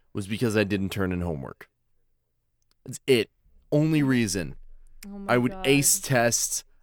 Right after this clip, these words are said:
Speaker 1: I did all of my, uh, all of my math tests, hundred percent. All of my science,
Speaker 2: Yeah.
Speaker 1: anything stem related, uh,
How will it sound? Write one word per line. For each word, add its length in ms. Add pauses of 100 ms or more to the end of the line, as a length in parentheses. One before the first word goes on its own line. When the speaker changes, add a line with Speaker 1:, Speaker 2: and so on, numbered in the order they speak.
(120)
Speaker 1:
I 160
did 380 (140)
all 220
of 140
my, 460
uh, 760 (880)
all 180
of 80
my 140
math 400
tests, 540 (140)
hundred 440
percent. 580 (400)
All 240
of 140
my 300
science, 760
Speaker 2:
Yeah. 120 (240)
Speaker 1:
anything 480
stem 580
related, 720 (380)
uh, 800